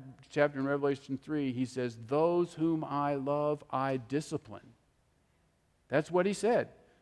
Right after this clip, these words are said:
"Those whom I love, I discipline. Therefore, repent." But I'm telling you,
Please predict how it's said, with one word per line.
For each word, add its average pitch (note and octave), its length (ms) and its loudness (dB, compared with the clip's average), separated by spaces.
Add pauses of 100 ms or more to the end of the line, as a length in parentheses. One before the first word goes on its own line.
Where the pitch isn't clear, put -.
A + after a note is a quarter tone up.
(160)
"Those F#3+ 360 6
whom G3+ 220 0
I F#3 180 6
love, G3 300 6
I F3+ 180 6
discipline. E3+ 760 0
Therefore, G#3 600 6
repent." E3 760 2 (1120)
But A#2 140 -6
I'm D#3+ 240 4
telling G3 380 -2
you, F#3+ 340 0